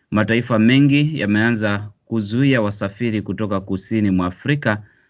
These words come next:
ambako mataifa ya magharibi yanataja kwamba maambukizi ya Omicron yameongezeka na yanaendelea kuongezeka kwa kasi.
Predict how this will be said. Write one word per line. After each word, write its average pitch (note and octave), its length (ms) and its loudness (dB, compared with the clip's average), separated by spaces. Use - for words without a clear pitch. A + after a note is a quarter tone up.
ambako A2 400 0
mataifa A2+ 680 0
ya A#2 120 0
magharibi A2+ 760 0
yanataja G2 640 -2
kwamba G2 300 -2
maambukizi G#2 840 0
ya F#2+ 160 -2
Omicron A#2+ 720 0
yameongezeka G2 960 -2
na C3 140 2
yanaendelea G2+ 580 0
kuongezeka F#2+ 680 -4
kwa F#2 180 -10
kasi. F#2+ 560 -4